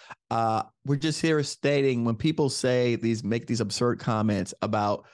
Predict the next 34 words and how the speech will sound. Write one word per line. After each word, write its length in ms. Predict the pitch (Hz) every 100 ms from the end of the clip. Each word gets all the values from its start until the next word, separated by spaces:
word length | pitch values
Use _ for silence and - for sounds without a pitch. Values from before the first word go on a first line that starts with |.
| - - _ 117
um, 580 | 101 98 101 101 - - _ _
right, 360 | 117 113 110 - _ _ -
that 320 | 110 107 -
these 200 | 123 120
things, 420 | 139 127 117 - - _ _ _
right, 300 | 113 110 107
are 340 | 117 110 107 104
geared 420 | 107 127 131 -
towards 320 | - 117 113
a 40 | 113
certain 380 | - 113 107
group 320 | 107 117 120 -
of 100 | -
people, 600 | 123 117 104 85 101 - _ _ _ _ _ _ _ _
they're 100 | 120
really 220 | 139 151
talking 260 | 143 127 113
out 140 | 104
of 60 | -
ignorance 640 | 113 107 92 69 - - - _ _
and 100 | 110
a 40 | 104
lack 180 | 104 -
of 100 | 110
education 640 | - - 82 - - - -
and 120 | 120
actually 400 | 117 180 - 113
just 240 | 135 - -
really 160 | 131 202
a 40 |
lack 200 | 107 113
of 100 | 110
research, 420 | 107 135 - - -
because 320 | - 98